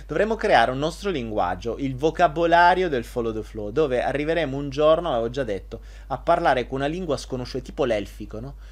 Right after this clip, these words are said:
A parlare una lingua sconosciuta che capiamo solo noi. Fi-, sarebbe figo. Cioè,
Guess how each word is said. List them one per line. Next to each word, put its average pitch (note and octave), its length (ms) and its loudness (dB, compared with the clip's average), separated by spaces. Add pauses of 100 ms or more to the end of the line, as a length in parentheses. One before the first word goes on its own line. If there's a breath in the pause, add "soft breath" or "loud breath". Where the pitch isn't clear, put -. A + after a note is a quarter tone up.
(160 loud breath)
A C#3+ 80 -4
parlare F3 340 4
una C3+ 100 0
lingua E3+ 300 -2
sconosciuta C3+ 640 -6
che G#2+ 120 -12
capiamo C3 340 -6
solo C3 300 -6
noi. G2 260 -8
Fi-, C3 200 -14
sarebbe D#3+ 280 -4
figo. G#2+ 420 -10 (400 soft breath)
Cioè, D3+ 140 -8